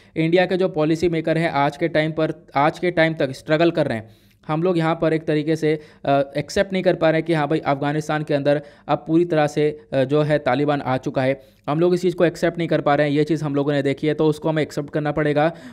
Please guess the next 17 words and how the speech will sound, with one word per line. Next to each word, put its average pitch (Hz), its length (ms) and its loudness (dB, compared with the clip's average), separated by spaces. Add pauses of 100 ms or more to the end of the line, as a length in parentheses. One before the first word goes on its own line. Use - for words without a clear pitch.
प्लस 170 280 0
उसके 170 220 -2
बाद 170 240 2
अभी 160 180 0
यहाँ 151 140 -2
पर 156 160 -2
इन 156 160 -4
चीज़ 156 180 -4
को 165 100 -2
रिकॉग्नाइज 139 440 -2
भी 160 80 0
करना 151 220 -4
पड़ेगा 147 420 0 (280)
और 151 120 2
तालिबान 160 420 0
के 165 120 -6
साथ 151 180 0